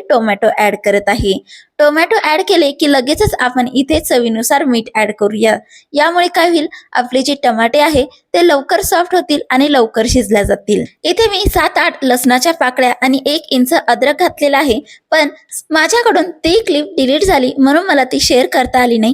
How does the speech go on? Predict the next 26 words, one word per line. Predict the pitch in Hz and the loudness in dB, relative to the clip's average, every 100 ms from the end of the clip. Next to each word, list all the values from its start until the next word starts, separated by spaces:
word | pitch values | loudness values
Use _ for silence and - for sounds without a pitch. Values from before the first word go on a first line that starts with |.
| - - | -2 0
पण | 269 | 2
यामध्ये | 294 330 285 247 | 2 2 0 0
मी | 254 277 | 0 0
अद्रक | 240 247 269 | -2 0 -2
आणि | - 240 | 0 2
लसूण | 247 233 240 233 | 2 2 0 -2
सुद्धा | 233 254 | -2 0
घातलेला | 294 285 - 214 208 | 0 0 0 0 2
आहे. | 208 190 185 - - - - | 0 -2 -2 -8 -20 -10 -6
आता | 349 - | -2 -2
ही | - - - 403 | -4 -8 -2 0
सर्व | 403 330 359 | 2 0 0
जिन्नस | 320 294 311 339 | 0 0 0 0
आपण | - 254 247 | -2 0 2
व्यवस्थित | 233 240 - - | 2 2 -2 -4
मिक्स | 233 247 - | -2 -2 -2
करून | 302 320 | 0 2
घेऊया. | 311 294 254 254 - - - - | 2 2 2 0 -4 -20 -10 -4
आता | 320 311 - - _ | -2 -2 -2 -8 _
हे | 381 427 | 0 2
जे | 440 427 | 2 2
टोमॅटो | 277 269 262 | 0 0 2
आहे | 262 277 233 - | 2 2 0 -2
आपण | 233 240 | -2 -2
झाकण | 233 254 - 311 294 | 0 -2 -2 0 2
लावून | 277 | 2